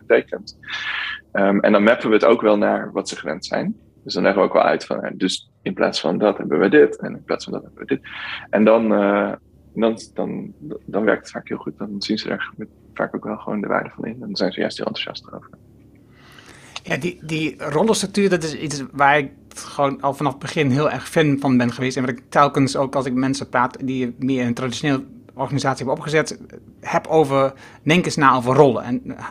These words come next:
Speaker 2: laat die func-, probeer die functies eens los te laten. Want mensen die willen niet alles doen in die functie. En die functie is ook zo vastgebakend. Mensen hebben ook geen keuze. En als iemand ooit in een functie begonnen is, dan blijft ze vaak erin hangen.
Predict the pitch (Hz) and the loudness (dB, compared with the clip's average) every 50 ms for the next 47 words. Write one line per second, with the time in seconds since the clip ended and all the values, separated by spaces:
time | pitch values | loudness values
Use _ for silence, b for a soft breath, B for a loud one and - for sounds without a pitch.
0 | - - 135 147 143 143 - 139 127 - - 165 170 175 - - - 147 147 143 | -14 -6 -2 -2 -2 -2 -4 -8 -8 -6 -2 -2 -2 -2 -4 -8 -4 -2 -2 -2
1 | 123 - - 175 170 - 156 131 135 135 120 135 131 139 135 - 127 117 117 110 | -2 0 0 0 0 0 -2 -2 -2 -2 0 0 0 0 0 -2 -2 -2 -2 -2
2 | 117 - 131 123 131 135 139 - - - B B B B B B B B B B | -2 -2 -4 -4 -2 -2 -4 -6 -8 -14 B B B B B B B B B B
3 | - - 131 143 160 170 - 160 143 - - - - - 139 147 143 139 - 127 | -6 -2 0 2 2 2 0 -2 -4 -6 -8 -10 -8 -6 -4 -4 -4 -4 -4 -2
4 | 123 156 180 170 151 - - 143 143 139 139 156 143 139 131 120 - - 175 190 | 0 0 2 2 0 0 2 2 2 2 2 2 2 2 2 2 0 2 0 0
5 | 185 175 143 135 123 - - 156 147 - - 139 139 139 131 127 120 - 135 120 | 2 2 2 0 0 0 -2 -4 -4 -4 -6 -6 -4 -4 -4 -4 -4 -4 -2 -2
6 | 117 110 - - - - 180 175 - - - 160 135 123 151 151 151 147 - 151 | -2 -2 -4 -6 -2 -2 -2 -2 -2 -6 -8 -4 0 4 4 6 4 4 2 -4
7 | 151 - - - - - - - - - - - _ _ _ _ _ _ _ - | -6 -8 -10 -16 -20 -20 -20 -20 -20 -20 -20 -20 _ _ _ _ _ _ _ -20
8 | - - 147 143 135 123 123 123 - 135 131 127 - 175 180 180 175 160 151 156 | -6 -4 -2 -2 -2 -2 -4 -2 -2 -2 -4 0 2 4 4 4 4 2 2 0
9 | 143 131 135 123 - 135 131 135 - 156 139 131 139 139 139 131 120 120 - - | 2 2 0 -2 -2 -4 -6 -4 -2 -2 -2 0 0 -2 0 2 2 2 2 0
10 | 156 135 - 110 113 - - 170 160 139 135 120 120 131 123 123 - - - 117 | -4 -4 -4 -6 -8 -6 -4 -4 -4 -2 -2 0 0 0 -2 -4 -6 -6 -6 -6
11 | 117 - 127 123 123 135 180 175 170 165 | -4 -4 -4 -4 0 0 0 0 0 -4